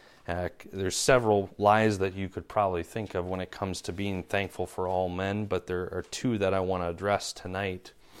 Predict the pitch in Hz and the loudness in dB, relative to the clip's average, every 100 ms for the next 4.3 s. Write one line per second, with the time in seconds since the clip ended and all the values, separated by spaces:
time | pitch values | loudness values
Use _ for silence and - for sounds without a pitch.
0 | - - - - - - 87 87 85 90 | -20 -20 -20 -20 -20 -6 -2 -2 -4 2
1 | 98 120 117 104 101 92 95 120 113 92 | 4 6 4 2 0 0 2 0 0 -2
2 | 101 90 104 101 95 - 87 82 - 117 | -6 -4 -2 -2 -4 -6 -10 -10 -6 -4
3 | 101 95 - 87 87 90 92 127 104 87 | -2 -2 -4 -6 -4 -6 -2 -4 -2 -4
4 | 92 90 | -4 -6